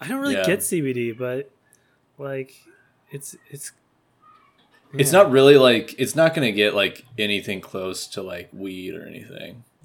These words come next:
Speaker 2: you know? It's literally just, like, it, it gives you, like, a s-, it's not, like, a crazy relaxed feeling either. Like, the only reason I get, like, a strong relaxed feeling is because I'm mixing C B D and chamomile, you know? <laughs> So
Speaker 1: Yeah.
Speaker 2: it's like my whole body just kinda feels like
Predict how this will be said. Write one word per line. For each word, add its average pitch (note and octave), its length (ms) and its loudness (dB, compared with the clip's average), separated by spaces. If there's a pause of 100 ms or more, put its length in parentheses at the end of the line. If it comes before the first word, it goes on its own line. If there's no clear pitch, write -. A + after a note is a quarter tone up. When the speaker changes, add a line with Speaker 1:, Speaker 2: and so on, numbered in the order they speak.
Speaker 2:
you G#2 160 -8
know? F2+ 340 -4 (200)
It's A2 180 -4
literally A#2 400 2
just, F2 280 -8
like, F#2 340 -8 (120)
it, - 260 -8 (500)
it A#2+ 60 -8
gives G#2+ 200 0
you, A2+ 80 -2
like, G#2+ 140 -2
a G#2+ 40 -6
s-, - 320 -6
it's C#3 160 0
not, F#3+ 140 8
like, C3+ 140 4
a A#2 80 0
crazy A#2+ 540 0
relaxed F#2+ 360 -10
feeling F#2+ 280 -12
either. - 280 -14 (420)
Like, A2+ 140 0
the B2+ 100 8
only D3+ 160 6
reason B2 280 4
I A2 100 4
get, G#2 100 0
like, G2+ 140 0
a G2 60 -8
strong G2+ 400 -4
relaxed F#2 380 -6
feeling F#2 220 -10
is F#2 80 -16
because F#2 280 -14
I'm F#2 140 -14
mixing F#2 400 -14
C G#2 240 -10
B G2 100 -12
D F#2+ 220 -10
and F#2+ 280 -12
chamomile, G2+ 720 -8
you A2 140 -2
know? G#2 240 0
<laughs> D#2 40 -14 (680)
So D#3 60 -6
Speaker 1:
Yeah. D#3 160 2
Speaker 2:
it's B2 100 -4
like G2 100 -4
my F#2 100 -10
whole G#2 140 -2
body F#2+ 300 2
just F#2+ 160 -10
kinda F#2+ 180 -10
feels F#2+ 220 -14
like F2 260 -12